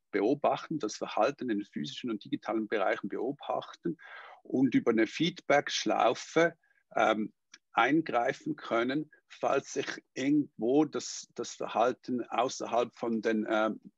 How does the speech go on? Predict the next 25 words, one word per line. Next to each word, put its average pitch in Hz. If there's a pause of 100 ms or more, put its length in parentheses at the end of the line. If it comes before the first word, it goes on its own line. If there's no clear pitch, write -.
(260)
von 107
den 110
Grenzen 110 (200)
abs-, - (120)
abspielt. - (260)
Das -
heißt, 127
man -
könnte 165
zum 135
Beispiel 123
einen 107
Busfahrer 147
beobachten, 131
Daten 123
werden 117
laufend 113
gesammelt 127
und 120
analysiert 107 (400)
und 107
falls 170
es 135
die 123
Sicherheit 131